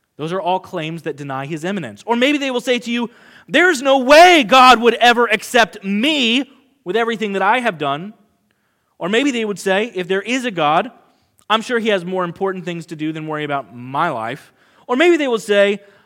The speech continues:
"I wish I could find truth, but there's so much noise out there and so many different ideas out there that I'll probably never actually really know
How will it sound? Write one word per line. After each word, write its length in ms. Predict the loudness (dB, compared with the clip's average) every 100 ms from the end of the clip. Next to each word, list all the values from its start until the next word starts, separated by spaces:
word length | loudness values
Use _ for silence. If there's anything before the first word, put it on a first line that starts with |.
| 0
"I 100 | 2
wish 320 | 2 2 -4 -2
I 120 | -2
could 160 | -2 -4
find 320 | -2 -2 -4
truth, 400 | -8 -6 -4 -6
but 100 | -6
there's 220 | -6 -6
so 120 | -6 -6
much 200 | -6 -8
noise 540 | -8 -4 -2 -4 -2
out 200 | -2 -2
there 200 | -6 -6
and 100 | -6
so 100 | -8
many 160 | -10 -10
different 240 | -10 -8
ideas 500 | -8 -8 -6 -4 -2
out 240 | -2 -4
there 300 | -6 -4 -6 -8 _ _
that 100 | 2
I'll 140 | 2
probably 420 | 4 0 0 -4 -4
never 320 | -2 -2 -2
actually 500 | -2 -2 -4 -8 -8
really 640 | -10 -8 -6 -4 -6 -8 -8
know 540 | -6 -4 -4 -6 -10